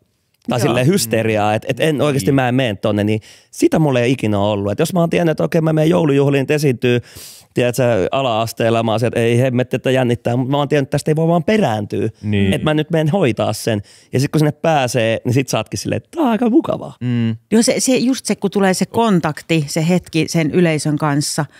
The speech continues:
Speaker 2: Ja mä joskus tehnyt vähän teatteriakin, mut mä sitäkin joskus sit vähän pelkäsin. Mun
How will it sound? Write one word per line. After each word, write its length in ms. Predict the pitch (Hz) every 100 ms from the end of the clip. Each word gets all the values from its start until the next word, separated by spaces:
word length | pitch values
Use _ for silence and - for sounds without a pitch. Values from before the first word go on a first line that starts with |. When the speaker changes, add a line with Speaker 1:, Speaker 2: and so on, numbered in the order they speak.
| - - -
Speaker 2:
Ja 60 |
mä 60 | 208
joskus 220 | 233 196
tehnyt 200 | 196 180
vähän 180 | 180 185
teatteriakin, 840 | 196 160 - 156 135 135 139 147
mut 160 | 139 139
mä 120 | 156 104
sitäkin 400 | - - 143 139
joskus 380 | - - 147 -
sit 160 | - 147 -
vähän 200 | 143 131
pelkäsin. 540 | 151 147 139 143 143 - - - -
Mun 240 | 233 277